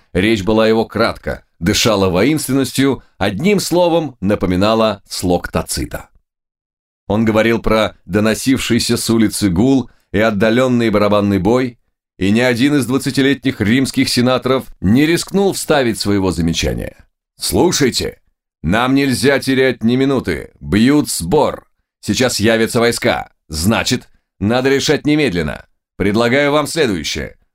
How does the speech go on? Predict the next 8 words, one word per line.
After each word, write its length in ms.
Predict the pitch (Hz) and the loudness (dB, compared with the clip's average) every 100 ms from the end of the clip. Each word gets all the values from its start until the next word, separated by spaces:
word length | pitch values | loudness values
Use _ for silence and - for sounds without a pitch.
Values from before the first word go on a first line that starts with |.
| _ - | _ -4
У 120 | 104 | 0
нас 340 | 120 139 - | 0 0 0
есть 340 | 123 135 131 120 | 0 0 -2 -2
много 400 | 117 117 120 120 | 2 2 0 0
комбинаций. 760 | 123 120 98 69 - - - _ _ _ _ - | 0 0 0 -4 -8 -10 -14 _ _ _ _ -4
Поджог 560 | 110 87 82 147 - | -2 -2 0 0 0
лавки 420 | 104 113 120 - | 0 0 0 0
Мюльдорфа, 680 | 131 135 90 73 - 69 - | 0 2 0 -4 -6 -6 -8